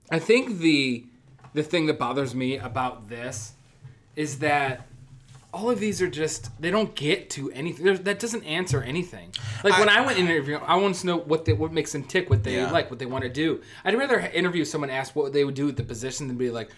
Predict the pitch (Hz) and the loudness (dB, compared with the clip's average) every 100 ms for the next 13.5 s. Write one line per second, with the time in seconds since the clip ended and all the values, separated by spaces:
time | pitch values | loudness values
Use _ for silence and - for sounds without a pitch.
0 | - - - 139 - - - 135 135 135 | -20 -20 -14 -14 -14 -18 -10 -6 -6 -2
1 | 143 - 175 190 185 196 175 220 202 160 | -4 -4 -2 -2 2 2 4 4 4 0
2 | 175 196 170 180 180 127 131 117 120 170 | 2 2 4 4 2 -2 -6 -6 -4 -2
3 | - 147 143 131 262 247 262 269 269 220 | -2 -2 -4 -2 -4 -4 -4 -4 -2 -4
4 | 214 202 190 190 165 185 151 135 127 151 | -2 -6 -4 -2 -2 -2 -4 -6 -4 -8
5 | - 127 - 165 165 160 - - 202 226 | -8 -8 -8 -8 -8 -14 -10 -6 -4 -4
6 | 156 127 139 220 - 269 233 185 214 135 | -4 -2 4 4 6 6 6 4 4 4
7 | 120 147 143 139 160 156 139 131 131 117 | 4 2 2 2 0 0 -2 0 0 2
8 | 151 147 - 117 110 - 117 113 110 107 | 0 0 0 -2 -4 -6 -8 -8 -8 -10
9 | 120 110 107 107 104 104 104 101 120 107 | -8 -8 -6 -6 -4 -6 -10 -10 -6 -6
10 | 98 92 92 98 98 98 95 - 98 - | -8 -8 -6 -4 -2 -4 -6 -8 -8 -6
11 | 104 117 104 107 95 110 104 101 - 113 | -6 -4 -6 -8 -10 -10 -10 -12 -12 -10
12 | 127 92 95 92 98 - 95 - 90 87 | -8 -8 -10 -10 -12 -10 -8 -6 -8 -8
13 | 76 80 85 - | -12 -18 -16 -16